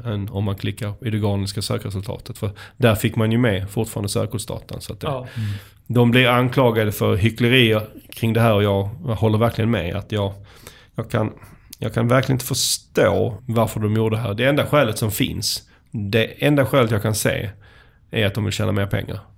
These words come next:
Speaker 2: Ja.
Speaker 1: Och att det inte har någon som helst med integritet att göra.
Speaker 2: Det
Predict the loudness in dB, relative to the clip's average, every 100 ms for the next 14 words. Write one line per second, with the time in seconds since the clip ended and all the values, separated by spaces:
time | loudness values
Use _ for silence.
0 | _ _ -4 -4 -2 -2 -2 -2 0 0
1 | 0 -4 -8 -10 -4 0 0 -2 -4 -4
2 | -4 -8 -10 -8 -6 -6 -4 -4 -6 -6
3 | -8 -12 -20 -14 -10 -8 -10